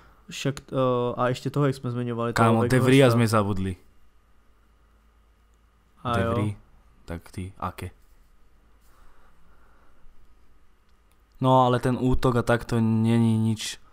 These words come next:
Speaker 2: Kámo, Weghorst do útoku, asi jasná volba.
Speaker 1: Tak ty vole, ten ale dává gólů jak svině, že jo?
Speaker 2: A jinak, kámo, to, to jako,
Speaker 1: Však
Speaker 2: že
Speaker 1: jsme ho, však jsme říkali, že dal víc gólů jak Ronaldo minulý rok.
Speaker 2: No. Promes.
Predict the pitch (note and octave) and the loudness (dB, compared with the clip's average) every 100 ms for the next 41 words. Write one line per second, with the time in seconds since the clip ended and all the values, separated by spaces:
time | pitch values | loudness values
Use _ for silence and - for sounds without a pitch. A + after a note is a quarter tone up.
0 | - - - - A#2+ A2+ A2 B2+ A2 A#2+ | -20 -20 -14 0 2 2 2 0 2 2
1 | A#2 - A#2+ A#2 A2+ - B2 B2 - G#2 | 0 -4 -4 -2 -4 -6 -6 -6 -6 -8
2 | - A2+ A2 A#2+ G#2 F#2+ G2+ A#2 - _ | -4 -6 -4 -4 -4 -6 -6 -8 -12 _
3 | _ _ _ _ - B2+ C3 A#2+ - B2 | _ _ _ _ -14 -12 -8 -10 -8 -6
4 | B2 B2 B2+ B2 B2 A#2+ A#2+ B2 B2 B2 | -4 -4 -6 -4 -4 -2 0 -2 -2 -4
5 | A#2+ A#2+ - B2+ G#2 F#2+ G#2 F#2 - _ | -4 -6 -8 -10 -10 -10 -12 -14 -16 _
6 | _ _ _ _ _ _ _ _ _ _ | _ _ _ _ _ _ _ _ _ _
7 | _ _ _ _ - - - G2 F2 - | _ _ _ _ -14 -12 -8 -8 -8 -12
8 | G2 F2+ F2 - - - - - C3+ - | -10 -10 -12 -18 -20 -20 -20 -12 -10 -6
9 | C3+ C3 - C3+ B2+ C#3 C3 C3 B2 B2 | -4 -4 -4 -6 -2 -4 -2 -2 -2 0
10 | A#2+ A#2+ A#2+ B2 B2 A#2 A#2 A#2+ C3+ A#2 | -2 -2 -6 -4 -2 -2 -4 -4 -4 -4
11 | G#2+ G#2 G#2 - G2 G2 - - _ _ | -6 -8 -8 -6 -4 -4 -8 -20 _ _
12 | _ _ _ _ - - A2+ A#2+ A2+ G#2+ | _ _ _ _ 8 10 10 4 2 0
13 | - - - | -6 -12 -14